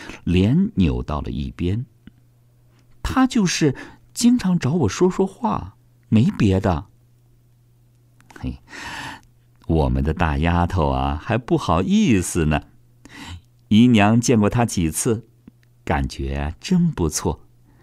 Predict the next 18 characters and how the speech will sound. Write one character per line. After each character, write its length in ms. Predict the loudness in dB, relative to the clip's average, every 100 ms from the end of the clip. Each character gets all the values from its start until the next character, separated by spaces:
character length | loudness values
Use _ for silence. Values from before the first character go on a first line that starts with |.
| -20 _ _ _ -2
要 160 | -2
是 140 | 0 -4
配 220 | -2 -2
上 200 | 0 -2
我 80 | 0
们 180 | 0 -2
兰 260 | -2 -2 -2
家 220 | -2 -4
的 100 | -4
大 240 | -4 -4
小 360 | -4 -4 -2 -2
姐， 360 | -2 -2 -2 -6 -14 -6
真 200 | 2 2
是 380 | 2 0 -2 -2 -8 -6
郎 460 | -2 0 2 2 2
才 380 | 2 2 4
女 260 | 4 4 4
貌， 440 | 2 2 0 -2